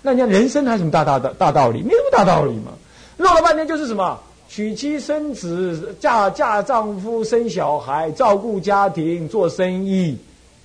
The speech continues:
求名求利、求爱情。芸芸众生只有三种人：一者求名，二者求利，三者求情。<laughs> 三种人而已，没有第四种人了，你懂吗？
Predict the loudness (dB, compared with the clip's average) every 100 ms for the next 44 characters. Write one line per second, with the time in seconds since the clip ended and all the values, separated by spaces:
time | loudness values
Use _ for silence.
0 | -20 -8 -4 -2 -4 -6 -6 -6 -8 -14
1 | -20 -12 -4 -2 0 -2 -4 -12 -14 -20
2 | _ _ _ -20 -20 -4 0 2 2 2
3 | 0 0 -2 -2 -6 -6 -4 -4 -4 -6
4 | -8 -12 -20 _ _ _ _ -6 -2 -2
5 | 0 0 0 -4 -4 -4 -2 -2 -2 -4
6 | -6 -8 -6 -4 -6 -8 -8 -10 -12 -18
7 | -2 0 0 -8 -20 _ -20 -6 -2 -2
8 | -4 -6 -8 -10 -12 -16 _ _ -20 -20
9 | -8 2 4 6 6 4 4 4 2 -2
10 | -4 -2 -2 -4